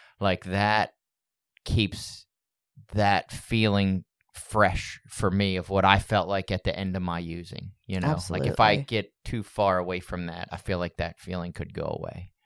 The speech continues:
Speaker 2: Yeah, I went
Speaker 1: Hmm.
Speaker 2: to a meeting a few weeks ago. I told you this. I went to an N A meeting a few weeks ago, and, um, because I was struggling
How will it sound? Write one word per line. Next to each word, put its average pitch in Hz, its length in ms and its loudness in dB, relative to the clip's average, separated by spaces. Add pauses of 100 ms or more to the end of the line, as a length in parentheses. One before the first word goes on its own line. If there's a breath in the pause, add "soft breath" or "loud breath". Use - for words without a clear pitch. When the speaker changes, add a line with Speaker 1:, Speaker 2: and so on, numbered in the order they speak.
(120 soft breath)
Speaker 2:
Yeah, 170 340 0
I 190 100 0
went 226 180 0
Speaker 1:
Hmm. 214 60 0
Speaker 2:
to 180 40 4
a - 20 2
meeting 156 560 -2 (1000)
a 170 40 -6
few 247 240 -2
weeks 202 340 -2
ago. 131 280 2
I 170 100 2
told 220 260 0
you 208 140 0
this. - 480 -4
I 156 60 4
went 165 220 2
to 147 420 -2
an 147 100 2
N 131 140 2
A 135 100 2
meeting 135 260 0
a 139 60 0
few 143 180 -2
weeks 147 280 -2
ago, 127 300 2
and, 117 200 0 (560 loud breath)
um, 123 640 0
because 147 220 2
I 143 60 4
was 123 100 4
struggling 123 560 0